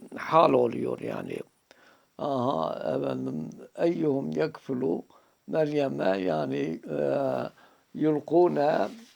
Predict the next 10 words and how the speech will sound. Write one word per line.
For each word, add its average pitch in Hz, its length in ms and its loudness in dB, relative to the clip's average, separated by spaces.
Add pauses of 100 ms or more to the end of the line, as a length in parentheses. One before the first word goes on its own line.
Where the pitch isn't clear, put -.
(340)
e, - 120 -10 (540)
yulkunanın 147 800 -2
şeysi 127 680 -2 (120)
oluyor. 147 500 0 (1120)
Yani 143 580 -2 (100)
illeti 147 420 -2
oluyor. 143 640 0 (640)
İz 156 260 -2
yulkuna 151 640 0
eklamehum 135 1000 4